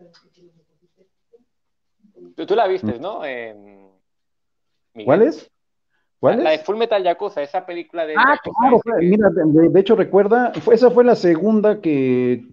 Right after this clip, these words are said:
Speaker 2: que, que vi, eh, bueno, que vi gracias a tus auspicios. La, la primera fue la de el, este, la espada del, del inmortal. Eh, Full Metal
Speaker 1: Sí, esa es
Speaker 2: Yakuza.
Speaker 1: muy buena, y la-, lamentablemente en es-,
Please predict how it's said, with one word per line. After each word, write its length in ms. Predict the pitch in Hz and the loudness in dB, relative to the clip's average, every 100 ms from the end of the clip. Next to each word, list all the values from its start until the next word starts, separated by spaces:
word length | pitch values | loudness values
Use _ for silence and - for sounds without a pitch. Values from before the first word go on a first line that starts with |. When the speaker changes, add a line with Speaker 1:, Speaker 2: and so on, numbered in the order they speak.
| _ | _
Speaker 2:
que, 220 | 127 127 127 127 _ _ _ | -2 -2 -4 -14 _ _ _
que 120 | 131 | -4
vi, 160 | 135 175 139 | -4 -4 -4
eh, 60 | 127 | -2
bueno, 260 | 160 151 | -2 -2
que 100 | 143 | 0
vi 160 | 131 165 | 0 0
gracias 340 | 160 160 151 | -2 -2 -6
a 80 | 117 | -8
tus 140 | - | -6
auspicios. 500 | 120 - 208 143 104 _ _ - - | -8 -4 -4 -4 -8 _ _ -20 -4
La, 180 | 147 160 | 0 4
la 180 | 147 | 2
primera 300 | 147 165 233 | 4 4 4
fue 160 | - 208 | 4 4
la 120 | 208 | 6
de 520 | 151 139 131 127 123 | 6 6 6 6 4
el, 300 | 120 120 127 | 0 -2 -2
este, 280 | 123 123 131 | -4 -4 -4
la 60 | 120 | -4
espada 280 | 120 175 170 | -2 -2 -2
del, 260 | 131 113 | -4 -6
del 100 | 107 | -6
inmortal. 580 | 110 107 107 120 151 247 _ _ _ _ - | -4 -4 -4 -2 -2 -2 _ _ _ _ -16
Eh, 380 | - - - - | -14 -12 -14 -8
Full 180 | 180 | -2
Metal 240 | 185 180 156 | 0 2 4
Speaker 1:
Sí, 60 | |
esa 40 | 147 196 | 4 2
es 60 | 214 | -2
Speaker 2:
Yakuza. 60 | |
Speaker 1:
muy 100 | 185 | 0
buena, 240 | 190 220 247 | -2 -6 -10
y 80 | 175 | -10
la-, 100 | 165 | -6
lamentablemente 800 | 170 165 156 180 220 220 233 240 | -6 -6 -6 -4 -4 -8 -12 -12
en 60 | 214 | -14
es-, 140 | - | -16